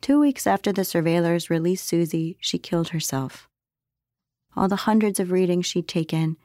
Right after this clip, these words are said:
and risked her life to smuggle home from the cloud forest had come back bone white. Nobody knew if there had been a problem with the exposure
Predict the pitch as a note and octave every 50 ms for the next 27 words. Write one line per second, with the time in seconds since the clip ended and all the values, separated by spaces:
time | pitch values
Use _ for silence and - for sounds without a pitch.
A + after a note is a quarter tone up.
0 | _ _ _ _ _ _ _ _ - F#3 F#3 F3+ F3+ G3 G3 - - - - F3
1 | E3+ E3 E3 E3 E3+ - - - E3 - - F3 E3+ E3+ E3+ F#3 F3 - - F3+
2 | F3+ E3+ E3+ E3 - E3 E3+ E3 E3 - - E3+ D#3+ D#3 D3+ - - E3 D#3+ D3+
3 | D3+ D3+ - - - - _ _ _ _ _ _ _ _ _ - - F3 - -
4 | G#3 G3+ G3+ F#3+ F#3+ G3 F#3 - - E3+ E3 E3 D#3+ C#3+ C3+ C#3 C#3 - _ _
5 | _ _ _ _ _ _ _ _ _ _ _ _ _ _ _ _ - F#3+ G3 G#3
6 | A3+ A3 C4 B3+ B3 A3+ A3+ A3+ G#3+ F#3+ F3 - - F3 E3+ E3+ D#3+ - F3 D#3+
7 | D#3+ - - E3+ E3 F3 E3 F3 E3+ F3 F3 E3 - E3+ D#3+ D#3+ - - - -
8 | E3 E3+ E3+ E3 E3 D#3+ D#3 D#3